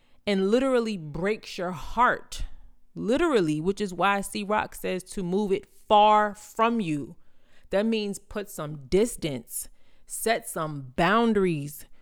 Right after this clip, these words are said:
create some space, draw a line, make some room.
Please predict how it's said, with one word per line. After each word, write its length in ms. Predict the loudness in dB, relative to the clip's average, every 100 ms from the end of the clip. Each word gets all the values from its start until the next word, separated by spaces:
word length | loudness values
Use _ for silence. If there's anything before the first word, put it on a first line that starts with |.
| -20
create 460 | -4 -2 0 -2 -2
some 280 | -8 -8 -6
space, 840 | -6 -6 0 4 6 4 0 -6 -8 -12 -16 -20 -18
draw 340 | -8 0 2 2
a 220 | 0 -4
line, 920 | -4 2 4 6 6 4 4 0 -4 -8 -20 -20 -20 -20 -20 -14
make 380 | -4 4 4 4
some 400 | -2 -2 -2 -2
room. 800 | 4 6 8 8 6 4 2